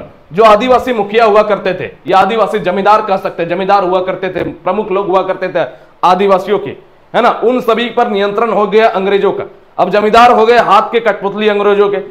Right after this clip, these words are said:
जो अंग्रेज बोलेगा वही जमींदार करेगा, जो <clears throat> इनके मुखियाओं को भी जो बोलेगा अंग्रेज वही करना पड़ेगा। तो आदिवासियों के जो मुखियाओं पर नियंत्रण कर लिया अंग्रेजों के द्वारा,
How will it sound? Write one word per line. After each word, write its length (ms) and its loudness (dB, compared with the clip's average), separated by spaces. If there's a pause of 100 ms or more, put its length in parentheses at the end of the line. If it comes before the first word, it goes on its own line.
(200)
जो 320 4
अंग्रेज 380 2
बोलेगा 360 2
वही 220 2
जमींदार 400 2
करेगा, 360 -2 (380)
जो 240 4 (960)
<clears throat> 0 - (420)
इनके 280 0
मुखियाओं 400 2
को 160 0
भी 100 -2
जो 180 2
बोलेगा 320 4
अंग्रेज 280 4
वही 160 -2
करना 280 0
पड़ेगा। 300 0
तो 380 -4
आदिवासियों 800 2
के 140 -4
जो 100 0
मुखियाओं 560 0
पर 100 0
नियंत्रण 460 0
कर 160 2
लिया 160 2
अंग्रेजों 320 2
के 100 0
द्वारा, 340 -2